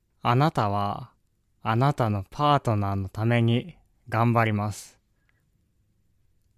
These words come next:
その人のことを考えて、興味を持ってサポートします。その人のためにたくさんのことをしてあげるわけですね。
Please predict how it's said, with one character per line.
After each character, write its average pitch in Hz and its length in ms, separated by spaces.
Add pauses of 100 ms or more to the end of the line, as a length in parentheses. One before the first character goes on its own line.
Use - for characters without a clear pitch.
(140)
そ - 180
の 127 160
人 117 240
の 107 160
こ 117 200
と 127 260
を 104 40
考 113 400
え 104 80
て、 110 380 (680)
興 185 260
味 120 160
を 95 80
持 98 120
っ 101 40
て 107 480 (480)
サ 117 180
ポ 123 200
ー - 20
ト 135 140
し 131 120
ま 92 140
す。 - 260 (2500)
そ - 200
の 120 120
人 123 220
の 101 140
た 107 160
め 104 160
に 101 280 (360)
た - 180
く - 60
さ 165 200
ん 160 120
の 143 100
こ 127 140
と 120 200
を 135 180 (100)
し - 140
て 123 100
あ 110 160
げ 117 120
る 131 140
わ 117 120
け 101 100
で 98 100
す - 140
ね。 117 180